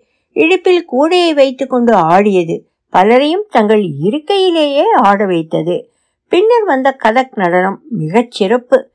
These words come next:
நிகிலாவும் விருதாவும் மிக அழகாக மிருதுவாக ஆரம்பித்தார்கள். கதத்திற்கே உரிய தாளக்கட்டுடன் உழைத்து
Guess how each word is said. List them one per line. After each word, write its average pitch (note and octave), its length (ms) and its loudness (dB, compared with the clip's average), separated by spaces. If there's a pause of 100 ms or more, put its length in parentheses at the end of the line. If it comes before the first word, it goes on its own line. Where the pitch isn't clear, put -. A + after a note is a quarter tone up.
(280)
நிகிலாவும் E4+ 680 4
விருதாவும் G3+ 640 0 (720)
மிக C4+ 280 2 (100)
அழகாக A3+ 680 2
மிருதுவாக C4 640 2 (160)
ஆரம்பித்தார்கள். E3+ 840 0 (360)
கதத்திற்கே C4 720 -2
உரிய D#4 400 -2
தாளக்கட்டுடன் B3+ 800 0
உழைத்து A#3 540 -2